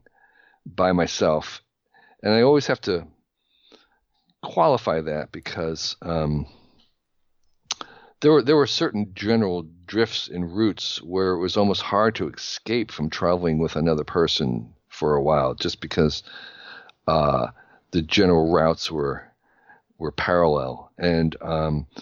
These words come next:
so I, so there were times when, you know, I'm remembering, um, uh, a couple places in, um, in Nepal on a trek where,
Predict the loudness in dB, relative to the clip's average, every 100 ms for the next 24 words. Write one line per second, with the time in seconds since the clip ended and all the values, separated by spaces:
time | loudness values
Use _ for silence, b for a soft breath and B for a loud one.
0 | B 0 2 4 0 -6 0 4 4 4
1 | 4 4 0 -6 -2 0 0 -4 -4 -4
2 | -2 -2 -2 -2 -2 -6 -8 -12 -8 -6
3 | -2 0 2 2 2 4 4 4 4 4
4 | 4 2 2 2 4 2 0 -6 _ B
5 | B B B B B B B -8 0 2
6 | 4 4 2 2 0 -2 -2 -2 -4 -4
7 | -4 -6 _ _ -18 _ -6 0 2 2
8 | 2 2 2 -2 -4 -8 -2 2 4 4
9 | 2 0 -2 _ _ -6 -2 0 0 -2
10 | -4 -10 _ B B B B B B _
11 | 4 4 4 -2 0 4 4 4 0 -2
12 | -4 0 0 0 -4 0 2 2 0